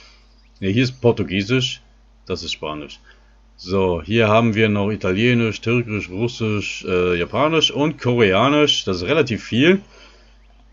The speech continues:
Hier kann man noch Spieleinstellungen von hier. Vollbild habe ich gerade nicht an und naja, jedenfalls den ganzen Krempel hier, den man so kennt. Ähm, das nächste, was habe ich noch nicht gemacht?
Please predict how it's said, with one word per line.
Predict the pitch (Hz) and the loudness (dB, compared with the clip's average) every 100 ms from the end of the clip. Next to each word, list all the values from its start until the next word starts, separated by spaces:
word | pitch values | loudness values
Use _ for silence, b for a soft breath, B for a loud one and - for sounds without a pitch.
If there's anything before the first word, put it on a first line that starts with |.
| - | -18
Hier | 95 | -4
kann | 113 | -2
man | |
noch | 104 | -2
Spieleinstellungen | - 123 120 120 120 120 120 | -2 -2 -2 -4 -4 -4 -4
von | 117 117 | -2 -2
hier. | 113 | -2
Vollbild | - 127 127 110 | 0 2 2 0
habe | 107 | -2
ich | 101 | -2
gerade | 95 | -4
nicht | 131 127 | -4 -2
an | 117 117 | -2 -2
und | 98 95 | -6 -4
naja, | 98 95 | -2 -2
jedenfalls | 95 87 90 | -2 -6 -8
den | 90 | -8
ganzen | 85 87 | -10 -10
Krempel | 82 90 82 80 | -10 -10 -10 -8
hier, | 80 | -10
den | 76 | -10
man | 80 76 | -10 -12
so | |
kennt. | 73 76 - B B B B B B B B _ _ _ - | -10 -12 -12 B B B B B B B B _ _ _ 2
Ähm, | 135 139 139 139 135 131 - - | 6 8 8 6 4 0 -8 2
das | 117 - | 2 2
nächste, | 98 101 139 139 - 131 131 135 120 101 | 0 2 4 2 2 4 6 6 4 0
was | 110 - | -4 -4
habe | 107 | -2
ich | |
noch | 101 101 | -2 -2
nicht | 104 | -4
gemacht? | 101 92 98 - - - | -4 -2 -2 -4 -12 -20